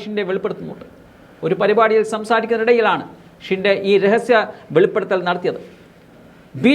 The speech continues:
ജെ പി തനിക്കും പ്രണതി ഷിൻഡെക്കും രണ്ട് തവണ ചില ഓഫറുകൾ മുന്നോട്ട് വെച്ചു. എന്നാൽ എൻ്റെ ജീവിതം മുഴുവൻ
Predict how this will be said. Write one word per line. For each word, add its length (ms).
ജെ 140
പി 160
തനിക്കും 400
പ്രണതി 360
ഷിൻഡെക്കും 380
രണ്ട് 260
തവണ 200
ചില 120
ഓഫറുകൾ 420
മുന്നോട്ട് 320
വെച്ചു. 180
എന്നാൽ 280
എൻ്റെ 140
ജീവിതം 340
മുഴുവൻ 260